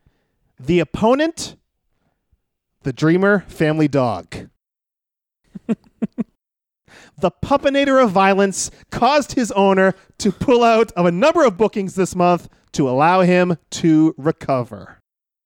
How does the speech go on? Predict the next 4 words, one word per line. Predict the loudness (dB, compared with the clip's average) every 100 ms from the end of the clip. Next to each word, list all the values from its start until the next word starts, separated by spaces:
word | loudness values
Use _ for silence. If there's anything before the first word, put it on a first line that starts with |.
| _ _ _ _
That | -2 0
is | 2 2 0 -6
story | -16 -6 0 2 2 0 -4 _ _ -6
number | -4 -2 0 0 -2